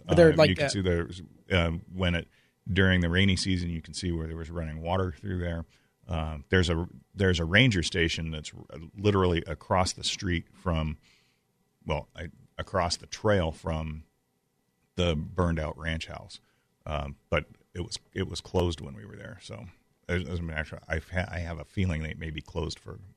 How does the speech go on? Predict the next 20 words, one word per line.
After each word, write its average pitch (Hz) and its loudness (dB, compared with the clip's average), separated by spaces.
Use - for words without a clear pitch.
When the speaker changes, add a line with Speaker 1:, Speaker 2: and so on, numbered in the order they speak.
Speaker 2:
because 82 -4
of 69 -10
covid 76 -4
right 80 -8
now 76 -10
in 80 0
general. 78 -4
But 85 -4
it's 76 -6
a, 87 -6
it's 98 0
a 90 -4
pretty 147 -4
good 71 -6
sized 73 -10
ranger 87 -6
station - -16
that - -20
they - -16
have 82 -16